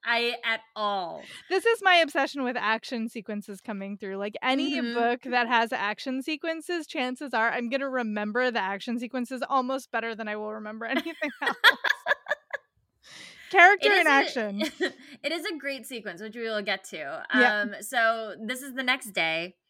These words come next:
Speaker 1: Matt wakes up. He's still in this room. He's still <laughs> super hungry. Um, he's, like, trying to pretend like he's fine for anybody who comes. But he, like,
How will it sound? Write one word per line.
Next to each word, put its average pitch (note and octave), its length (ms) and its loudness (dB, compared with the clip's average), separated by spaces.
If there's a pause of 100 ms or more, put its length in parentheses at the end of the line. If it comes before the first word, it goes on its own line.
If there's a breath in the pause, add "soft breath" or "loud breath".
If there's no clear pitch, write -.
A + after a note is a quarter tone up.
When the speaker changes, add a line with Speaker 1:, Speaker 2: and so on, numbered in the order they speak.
(420)
Speaker 1:
Matt G#3+ 280 4
wakes A3 240 -4
up. F#3 200 2
He's F#3+ 160 -10
still G3 200 -2
in G3+ 120 -2
this G3 200 -8
room. F3+ 200 -6
He's F3+ 180 -12
still F#3+ 180 -6
<laughs> - 0 -
super A3+ 500 -2
hungry. F3+ 600 -8 (520)
Um, F#3+ 800 2
he's, G#3+ 260 -10
like, G3+ 160 0
trying G#3 280 2
to A#3 60 -8
pretend G3 440 -4
like F3+ 120 -2
he's - 200 -12
fine D#3+ 360 2
for F3 120 -2
anybody E3+ 440 -6
who E3+ 140 -10
comes. D#3+ 580 -12 (1200)
But G#3 320 2
he, A#3 220 -8
like, G#3 300 0